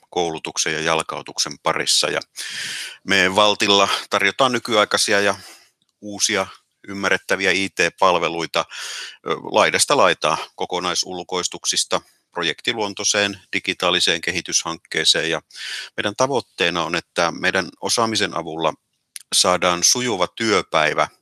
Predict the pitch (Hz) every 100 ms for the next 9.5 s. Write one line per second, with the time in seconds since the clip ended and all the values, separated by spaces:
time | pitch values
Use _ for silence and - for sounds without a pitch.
0 | _ 82 92 87 - 92 87 90 101 110
1 | 90 - 85 82 87 107 101 98 - 80
2 | - - 95 92 87 87 85 92 110 -
3 | 123 95 80 76 87 92 - 85 80 85
4 | 87 82 82 - _ - 104 98 - -
5 | 80 - - 87 - 117 107 123 135 107
6 | - 78 69 - _ - - - - -
7 | - 95 98 73 - - - 107 113 117
8 | 131 120 113 123 - 107 110 - 101 101
9 | 95 110 - 107